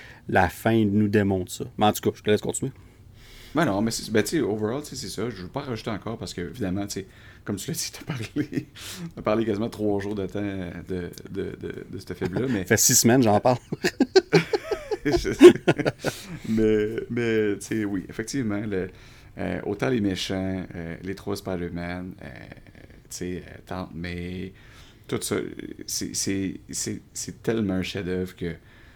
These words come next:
Speaker 2: euh, j'ai hâte qu'il sorte en digital. C'est sûr que je vais, que je vais le regarder encore. Euh, ma blonde ne l'a pas encore vu. Fait que, tu sais, euh, je pense qu'elle va même attendre d'écouter ce podcast-là avant de le voir,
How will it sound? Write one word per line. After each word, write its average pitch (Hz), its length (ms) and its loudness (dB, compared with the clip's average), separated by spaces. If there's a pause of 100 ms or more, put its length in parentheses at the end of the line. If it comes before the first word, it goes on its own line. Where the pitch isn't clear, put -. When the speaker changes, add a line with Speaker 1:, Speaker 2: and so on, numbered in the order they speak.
(200)
Speaker 2:
euh, 92 260 0
j'ai 92 240 2
hâte 101 180 0 (140)
qu'il - 120 -8
sorte - 280 -4
en 98 120 -2
digital. 95 460 -4
C'est 98 120 -8
sûr 95 180 -8
que 95 120 -2
je 92 120 -6
vais, 87 240 -2
que - 100 -8
je 90 120 -6
vais 90 80 -4
le 85 60 -4
regarder 90 380 -4
encore. 92 500 -4 (480)
Euh, 87 360 -2 (400)
ma 92 140 -2
blonde 98 200 0
ne 98 40 0
l'a 95 100 0
pas 101 120 -2
encore 90 240 -4
vu. 90 160 -6
Fait - 120 -10
que, - 60 -16
tu - 100 -4
sais, 92 180 -2
euh, 87 300 -6
je - 100 -14
pense 104 180 -6
qu'elle 92 100 -4
va 90 80 -2
même 95 180 0
attendre 95 460 -4
d'écouter - 320 -8
ce - 120 -10
podcast-là 95 680 -4
avant 95 160 -2
de 92 80 -4
le 87 60 -4
voir, 95 340 -4